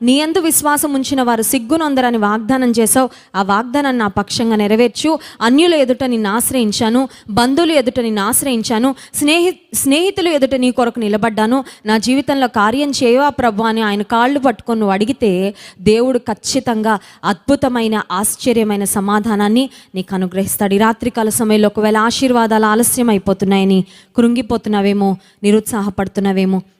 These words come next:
దేవుడు నీతో మాట్లాడుతున్నాడు. మన దేవునికి అసాధ్యమైంది ఏదీ లేదు. కళ్ళు మూసుకోండి, ప్రార్థన చేసుకుందాం. పరిశుద్ధ ప్రేమ కలిగిన తండ్రి, నీకు స్తోత్రాలు.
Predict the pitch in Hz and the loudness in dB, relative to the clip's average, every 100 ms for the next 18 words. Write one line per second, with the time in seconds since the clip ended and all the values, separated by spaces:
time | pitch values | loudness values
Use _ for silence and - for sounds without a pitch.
0 | _ 180 208 208 208 196 196 185 180 185 | _ 0 2 2 0 0 -2 -2 -2 -4
1 | 180 196 185 180 170 _ _ 190 196 185 | -2 -2 -2 -2 -6 _ _ 0 0 2
2 | 190 190 180 185 - 180 170 196 180 180 | 2 2 0 -2 0 -2 -2 0 0 2
3 | 180 175 175 165 170 - _ _ _ - | 0 0 0 -2 -4 -10 _ _ _ 0
4 | 214 214 202 - 208 240 277 190 175 170 | 2 4 0 0 0 0 0 -2 -2 0
5 | 185 185 - - 180 170 _ _ _ _ | 0 0 -2 -4 -6 -6 _ _ _ _
6 | _ 208 196 220 190 196 196 196 196 190 | _ 0 2 0 0 0 0 0 0 0
7 | 190 190 190 196 190 - 214 208 220 214 | 0 0 0 2 0 -2 0 0 2 2
8 | 214 240 | 2 2